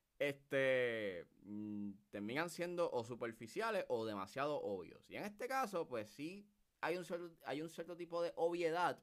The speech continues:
pero mi problema está en que su premisa, pues, no justifica la hora y quince que dura. Es bastante, peca también de ser repetitiva, tiende a ponerse soso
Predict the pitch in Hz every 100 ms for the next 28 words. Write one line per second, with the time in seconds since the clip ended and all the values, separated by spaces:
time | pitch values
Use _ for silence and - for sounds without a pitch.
0 | _ - 123 120 113 117 113 110 131 135
1 | - 196 180 143 123 117 110 104 101 196
2 | 175 131 127 - 98 95 90 90 104 139
3 | - 165 139 160 160 156 151 139 156 165
4 | 131 151 160 170 160 117 180 190 82 90
5 | 98 - 147 - 139 147 156 160 _ _
6 | _ _ _ _ _ _ _ _ 90 117
7 | 139 147 135 135 147 151 151 139 151 156
8 | 139 131 127 127 123 123 151 139 110 107
9 | - 143 139 - - 123 170 - 117 110